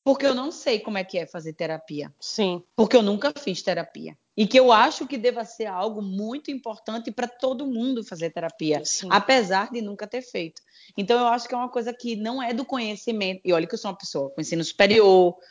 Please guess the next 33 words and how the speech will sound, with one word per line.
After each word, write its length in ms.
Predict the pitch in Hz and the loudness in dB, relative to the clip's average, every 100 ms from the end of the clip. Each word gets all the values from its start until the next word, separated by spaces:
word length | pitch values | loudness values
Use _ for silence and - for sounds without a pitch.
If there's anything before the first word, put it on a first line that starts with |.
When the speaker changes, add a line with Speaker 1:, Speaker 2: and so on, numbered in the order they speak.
| _ - - _ | _ -20 -20 _
Speaker 1:
eu 220 | 180 185 | 4 6
já 120 | 175 | 6
morei 260 | 175 170 180 | 4 4 4
Speaker 2:
Sim. 140 | 170 | 4
Speaker 1:
fora, 480 | 175 185 180 170 165 - | 4 4 4 2 -6 -8
já, 160 | 165 190 | -6 -6
entendeu? 320 | 214 294 269 262 | -2 0 0 0
Tem 100 | 269 | -2
um, 140 | 262 | -6
tem 180 | 226 226 | -8 -6
uma 60 | 214 | -4
série 200 | 254 254 | -6 -6
de 80 | 254 | -8
privilégios 640 | 269 233 208 170 180 247 | -8 -6 -4 -4 -6 -10
que 120 | - | -8
eu, 100 | 226 - | -8 -4
ainda 380 | 208 233 294 480 | -6 -4 -4 -6
assim, 560 | - - 214 208 262 - _ - _ - - | -10 -8 -4 -4 -6 -8 _ -20 _ -20 -4
me, 320 | 208 214 226 | 2 2 4
eu 180 | 214 208 | 6 6
ainda, 380 | 208 214 196 180 | 6 2 0 0
ainda 340 | 185 190 208 214 | 2 4 2 0
me 140 | 220 | 0
vejo 260 | 196 202 214 | 0 0 0
muito 240 | 208 247 | -2 -4
distante 500 | 240 294 - 208 220 | -6 -6 -8 -10 -8
de 120 | 226 | -10
certas 420 | 240 254 247 254 | -6 -4 -4 -6
coisas. 600 | - 185 175 214 233 - - - | -6 -4 -2 -2 -4 -8 -14 -2
Imagina 480 | 202 208 202 226 262 | 0 2 0 0 0
as 120 | 233 | 0
outras 260 | 240 240 - | 0 -2 -4
pe-, 160 | 240 | -2